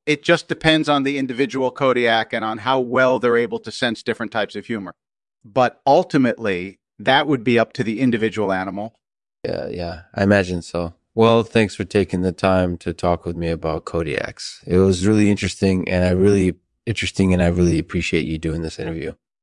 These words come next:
Speaker 1: No problem. Thanks for having me. <laughs> Oh, thank you.
Speaker 2: Thanks for listening to the Lexman Artificial Podcast. If you'd like to send in a question for a future episode, please feel free to do so by tweeting at Lexman or sending an email to lexman at gmail dot com.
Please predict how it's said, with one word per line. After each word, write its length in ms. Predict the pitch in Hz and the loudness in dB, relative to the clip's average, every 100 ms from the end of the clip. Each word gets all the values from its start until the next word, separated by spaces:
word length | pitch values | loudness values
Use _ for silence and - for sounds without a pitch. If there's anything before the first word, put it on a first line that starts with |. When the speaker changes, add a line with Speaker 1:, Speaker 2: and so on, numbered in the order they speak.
| _ _ | _ _
Speaker 1:
No 340 | 123 117 156 165 | -12 -6 -2 0
problem. 440 | 151 127 - - - | 2 2 0 -12 0
Thanks 180 | 147 143 | 0 2
for 100 | 143 | 4
having 280 | 143 131 123 | 4 4 0
me. 260 | 110 80 _ | 0 -6 _
<laughs> 40 | - - - - - - - - - - | -12 -8 -4 0 0 0 -2 -4 -12 0
Oh, 160 | 135 | 0
thank 360 | 131 - 131 127 | 0 0 0 -2
you. 120 | 92 - _ _ _ _ _ _ _ _ _ _ _ _ _ _ | -8 -10 _ _ _ _ _ _ _ _ _ _ _ _ _ _
Speaker 2:
Thanks 220 | 117 117 | 0 2
for 100 | - | 4
listening 400 | 110 110 - 101 | 4 4 4 0
to 120 | 87 90 | 2 0
the 80 | |
Lexman 400 | 92 98 - 98 | 4 2 0 0
Artificial 460 | 92 92 87 90 - | 0 0 -2 -8 -8
Podcast. 680 | - 85 85 82 - - - _ | -4 -4 -4 -6 -8 -12 -20 _
If 200 | 202 - | -4 0
you'd 100 | 104 | 2
like 280 | 101 110 - | 4 4 2
to 100 | 101 | -4
send 340 | - 104 95 92 | 0 0 2 2
in 160 | 92 | 0
a 60 | 87 | -2
question 640 | - 98 - 95 87 80 | 0 0 2 -2 -4 -6
for 280 | - - 85 | -8 -2 0
a 60 | 82 | 0
future 380 | - 98 - 82 | -4 -2 2 2
episode, 680 | - 82 - 80 80 - | 2 -4 -2 0 0 -4
please 300 | - 101 90 | -2 -2 -2
feel 220 | - 95 | 0 0
free 340 | 82 - 90 85 | 0 0 0 0
to 140 | - | -4
do 160 | 80 78 | -4 -4
so 200 | - 85 | 0 -2
by 200 | 78 71 | 0 -2
tweeting 460 | - - 90 85 82 | -2 -2 0 0 -2
at 80 | - | -2
Lexman 600 | 76 82 - 80 73 - | -2 -2 -4 -4 -4 -4
or 100 | - | -8
sending 300 | 78 87 87 | -4 0 0
an 140 | 85 - | 0 -2
email 300 | 98 92 87 | 2 2 2
to 100 | 82 | 0
lexman 560 | 80 78 - 78 69 - | 0 0 -2 -8 -8 -8
at 120 | 85 | -8
gmail 380 | 82 85 82 71 | -2 0 2 0
dot 220 | - - | -4 -6
com. 320 | - - - | -6 -6 -6